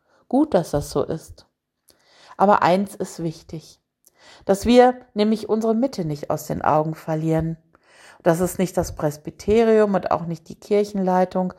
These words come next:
das sind nicht die Pfarrer und auch nicht unser Gebäudebestand. Unsere Mitte ist der lebendige Gott, der für Gerechtigkeit eintritt. Gott, der selbst die Liebe ist und die Liebe zur Grundlage all unseres Handelns gemacht hat,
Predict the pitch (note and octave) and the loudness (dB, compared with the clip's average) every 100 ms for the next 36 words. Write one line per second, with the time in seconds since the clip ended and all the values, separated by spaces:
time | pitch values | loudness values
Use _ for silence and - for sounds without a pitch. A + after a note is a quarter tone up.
0 | - - - - F3 - F3 F3 E3 - | -18 -20 -20 -8 -8 0 -2 -2 -10 -10
1 | - - A3 A3+ A3+ F#3 F3 - - - | -6 2 4 8 8 6 4 -4 -4 -6
2 | D#3+ G#2+ E3+ F3 F#3+ - D#3+ D#3+ D#3+ E3 | -12 -8 -6 -4 -6 -4 -4 -2 -6 -8
3 | - D#3+ D#3 D#3 - _ _ _ _ _ | -10 -6 -4 -6 -12 _ _ _ _ _
4 | _ - G#3 A3+ A3 G3 G3 G#3 G3+ G3 | _ 0 2 2 2 2 0 0 -2 -2
5 | - _ _ - F3+ - E3+ D#3 D#3+ E3 | -10 _ _ -10 -4 0 2 0 0 0
6 | F3+ F#3+ F#3+ G3+ F#3 F3+ - - - _ | 0 -2 -2 -2 -2 -4 -4 -18 -20 _
7 | - E3+ - F#3+ F#3 F#3+ F3 - - - | -6 -6 -4 -4 0 0 -2 -10 -12 -8
8 | C#3+ - - D3+ - - D3+ - - _ | -8 -6 -6 -6 -8 -12 -12 -18 -20 _
9 | _ _ - - - - A3+ A#3 F#3+ G3 | _ _ -20 -20 -4 2 4 4 4 4
10 | G#3+ - E3+ D3+ D#3 D#3+ - D#3+ - D#3+ | 2 -2 -8 -6 -2 -2 0 -2 -4 -8
11 | D#3+ E3 F3+ G3 G3 G3+ F3+ F#3+ G3 F#3+ | -6 -4 -2 0 0 0 4 2 2 2
12 | F3+ F3+ - E3+ - F3+ F#3+ F#3+ - F3+ | 2 4 4 2 0 -4 -6 -8 -10 -6
13 | F#3 G3+ G3 - G#3 A3+ - - - _ | -4 -4 -4 -10 -8 -6 -8 -12 -20 _